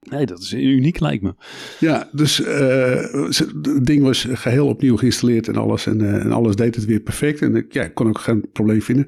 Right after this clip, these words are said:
Speaker 1: Oh, gelukkig.
Speaker 2: En, ja, en nu komt het. Ja, het is in, misschien, nu gaan jullie zitten lachen thuis als je dit hoort. Maar, eh, ik heb ontdekt dat, eh, er zit een knopje, eh, in de systeeminstellingen. Dus er is zo'n hele nare openingsgong. Als je je MacBook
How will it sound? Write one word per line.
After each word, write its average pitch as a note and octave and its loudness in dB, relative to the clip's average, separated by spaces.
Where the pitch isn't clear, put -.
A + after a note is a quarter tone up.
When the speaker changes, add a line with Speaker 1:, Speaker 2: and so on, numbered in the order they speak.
Speaker 1:
Oh, D3+ 0
gelukkig. - -4
Speaker 2:
En, C#3+ -2
ja, C3+ -2
en A2+ 0
nu D#3+ 4
komt F#3 2
het. E3+ 0
Ja, B2+ 0
het - -10
is C#3 0
in, C3+ -4
misschien, D#3 -2
nu D3+ 4
gaan D#3+ 2
jullie C3 4
zitten A#2+ 0
lachen D3 0
thuis C3+ 0
als B2+ -4
je B2+ -10
dit A2+ 0
hoort. A2+ 2
Maar, A2+ 2
eh, G#2+ -2
ik C#3+ -2
heb D#3 0
ontdekt G#2+ -2
dat, - -6
eh, A#2 0
er A2 2
zit C#3 0
een A#2+ 2
knopje, D3 0
eh, A#2 0
in C#3+ 2
de A#2+ 2
systeeminstellingen. A#2 0
Dus - -2
er B2+ 2
is C3 2
zo'n A#2 2
hele C#3+ 4
nare C3 2
openingsgong. A2 0
Als A2+ -2
je G#2+ 2
je G#2 2
MacBook A#2 -2